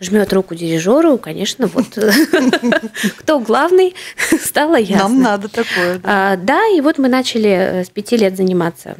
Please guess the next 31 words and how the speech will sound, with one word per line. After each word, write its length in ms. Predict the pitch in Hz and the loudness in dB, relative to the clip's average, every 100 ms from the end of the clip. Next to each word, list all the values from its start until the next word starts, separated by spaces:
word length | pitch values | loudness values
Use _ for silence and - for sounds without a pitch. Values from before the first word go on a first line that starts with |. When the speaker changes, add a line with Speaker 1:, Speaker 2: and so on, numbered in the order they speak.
| 165 _ _ _ _ _ _ _ _ - | -20 _ _ _ _ _ _ _ _ -20
Speaker 1:
скрипкой. 560 | - - 190 - 240 208 | -8 0 0 2 2 2
Это 320 | 185 - 175 | 2 0 -2
очень 380 | - 202 - 170 | 0 -2 -4 -2
непростой 560 | 190 190 190 - 240 | -2 -2 -4 0 2
инструмент. 640 | 247 233 202 170 139 135 - | 2 0 0 0 0 -6 -12
И, 440 | - 175 160 156 170 | -6 -4 -4 -6 -8
э, 240 | 175 170 | -6 -4
мы, 220 | 175 185 175 | 0 0 2
наверное, 380 | 196 190 208 196 | 0 2 2 0
когда 260 | - 196 | -2 0
начинали, 520 | 190 196 208 254 220 - - - - | 0 0 0 0 0 -2 -10 -20 -14
э, 220 | - 185 175 | -4 -2 2
ни 200 | 196 214 | 2 4
она, 360 | 202 208 247 | 4 2 4
ни 140 | 302 240 | 4 4
я, 420 | 208 247 311 277 | 2 2 2 2
ни 320 | 214 208 202 | 2 2 2
никто 380 | 196 208 - 220 | 4 2 0 0
вообще 240 | 175 180 190 | 0 -2 -2
из 80 | |
нашей 240 | 190 180 190 | 0 0 -2
семьи 260 | - 208 | -2 2
не 120 | 254 226 | 4 2
понимали 400 | 190 185 233 208 | 0 2 2 2
вообще, 420 | 185 - 185 180 _ - | 0 -4 -8 -8 _ -14
на 120 | 180 | -12
какой 240 | 185 - | -12 -6
<laughs> 60 | - | -2
путь 200 | - 285 | 0 0
мы 140 | - - | -2 -2
становимся. 640 | - 269 262 359 392 285 | -2 0 2 2 0 -2